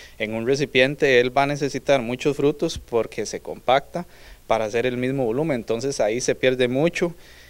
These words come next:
Y de la caída ni hablar, la caída por supuesto que es, este,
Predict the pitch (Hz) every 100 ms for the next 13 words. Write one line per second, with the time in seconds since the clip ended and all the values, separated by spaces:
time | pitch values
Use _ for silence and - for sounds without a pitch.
0 | - 127 127 117 - 110 139 156 123 98
1 | 110 113 - - 98 - 92 90 101 127
2 | 139 117 95 - 107 - - 104 - 139
3 | 107 101 - - 98 - - 90 76